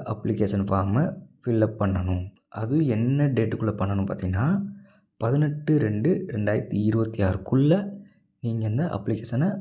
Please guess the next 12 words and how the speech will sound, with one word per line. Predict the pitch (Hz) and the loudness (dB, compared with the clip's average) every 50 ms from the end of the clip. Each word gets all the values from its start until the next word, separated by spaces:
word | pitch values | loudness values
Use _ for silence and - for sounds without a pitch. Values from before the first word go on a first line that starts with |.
| - - - _ _ _ | -8 -12 -18 _ _ _
ஃபில் | _ - 127 123 - - | _ 0 0 0 0 0
பண்ணி | - 104 101 113 110 | -2 -2 0 0 0
ஆகணும். | 104 95 92 90 92 92 90 90 - - _ _ _ _ | 0 0 0 0 -2 -2 -4 -6 -8 -14 _ _ _ _
இப்போ | - 110 - - - 117 107 | -14 -14 -12 -6 -4 -2 -2
நம்ம | 104 101 104 107 127 147 - - - | -2 -2 -2 -2 -4 -4 -6 -10 -8
தமிழ்நாட்டுக்கு | - - 98 120 147 175 190 180 170 123 - - 113 - - - 175 - 101 - - - | -6 -2 0 2 4 4 6 4 4 2 0 -2 -6 -6 -4 -4 -4 -4 -6 -6 -4 -4
எந்தெந்த | 107 110 135 156 170 175 180 180 170 156 143 117 107 | -2 0 2 2 2 4 4 4 2 2 2 2 2
ஏரியால | 104 104 107 104 101 98 98 101 110 127 202 - - - - - - _ _ _ - | 0 0 0 0 0 0 0 0 -2 -2 -4 -4 -8 -14 -18 -20 -20 _ _ _ -4
எக்ஸாமினேஷன் | 101 107 104 110 123 147 156 151 143 127 - 98 101 98 | -2 -2 0 2 2 2 2 4 2 0 0 0 -2 0
சென்டர் | - 101 101 98 101 101 - | 2 2 0 0 0 -2 -2
போட்டிருக்காங்கன்னு | 101 98 - - 95 90 101 - - | -4 -2 0 0 0 2 0 0 0
பார்ப்போம். | - 104 95 95 - 82 - | 0 -2 -2 -2 -2 -4 -4